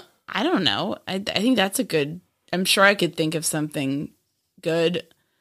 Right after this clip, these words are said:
But I just, you know, there, it's, there's gotta be sort of a realism, like, like, that they really do like each other.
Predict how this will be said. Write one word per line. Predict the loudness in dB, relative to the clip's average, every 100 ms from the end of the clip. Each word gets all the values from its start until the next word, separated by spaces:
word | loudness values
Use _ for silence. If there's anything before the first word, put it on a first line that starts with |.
| _ -2
But | 2
I |
just, | 4 2 0
you | 4 4
know, | 6
there, | 4 2
it's, | 0 2 2 -2
there's | 0
gotta | 4 6
be | 6 4
sort | 0 2 4
of | 6
a | 6
realism, | 6 6 6 2 -2 -4
like, | -4 -6 -4
like, | -4 -4 -6 _ _ _
that | -4 -2
they | 0
really | 0 0 0
do | 0 -2
like | -2 -4 -6
each | -6 -6
other. | -6 -6 -8